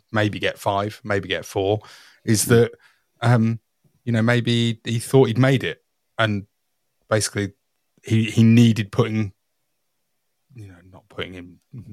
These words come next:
Speaker 1: putting back in his place, but, you know, he needed to realise that actually being a footballer is more about, um, or more than just about being amazing. You also need to work hard and you need to,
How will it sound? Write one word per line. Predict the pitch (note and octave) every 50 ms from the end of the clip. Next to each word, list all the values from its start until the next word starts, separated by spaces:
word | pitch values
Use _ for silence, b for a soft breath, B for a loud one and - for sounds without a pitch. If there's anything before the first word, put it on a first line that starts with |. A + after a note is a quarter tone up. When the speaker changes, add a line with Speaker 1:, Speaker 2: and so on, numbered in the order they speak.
| - _ -
Speaker 1:
putting | - G#2 F#2+ F2+
back | F2+ G2+ F2+ - -
in | F#2+
his | F2 -
place, | - - A2+ G2 E2+ E2 - -
but, | - - G2+ F#2 F2 - -
you | G#2+
know, | G2+ F#2 F2+
he | F#2+ G2
needed | G2+ G#2 G#2 G2 G#2 F#2+ -
to | - G#2+
realise | F#2 G2 G2 G2 F#2 F2+ F2 F2 E2+ E2+ F2+ - -
that | G#2 F#2+ F#2 F2+ - - b b b b b b b b b -
actually | G2+ G2 - - - - F#2 F2+ F2+ F#2 - A2 A2 _ _ _ _ _ _ _ _ _ _ _ _ - _ _ -
being | A2+ G#2+ G2+
a | G2
footballer | - - A2 G2+ - G#2 G2+ F#2+ F#2+ F#2 G2
is | G2 G2
more | G#2 G2 G2 G2 F#2+ F#2+ F#2 F#2
about, | F2+ - G2+ F#2+ F2+ F2+ F2 - _ _ _ _ _ -
um, | G#2 G2 F#2+ F#2 F2+ F2+ F#2 F#2 F#2 F2+ F2+ -
or | - G2+ G2+
more | G2+ G2+ G2+ G2 G2
than | G2 F#2 F#2+ F#2+ F#2 F2+
just | - F#2+ F#2+ - -
about | A2 F#2 A2 G2+ F#2+ F2+ F2+ E2+ - _ _ _ _ _ _ _ -
being | - G2 F#2+ F2+ F#2
amazing. | F#2 G2+ G2 F#2+ F#2 F2 F#2 F2 F2+ - _ _ _ _ _ _ _ _ _ -
You | F#2+ F#2
also | F#2+ F#2 - - F#2+
need | F#2 F#2 F2+
to | - G2
work | F#2+ F#2+ F#2 F2+ F#2+
hard | - - F#2 F#2 F2+ F2 -
and | F#2 F#2 F#2
you | F#2+ F#2+
need | F#2 F2+ F2+ -
to, | - - F#2+ F2+ F#2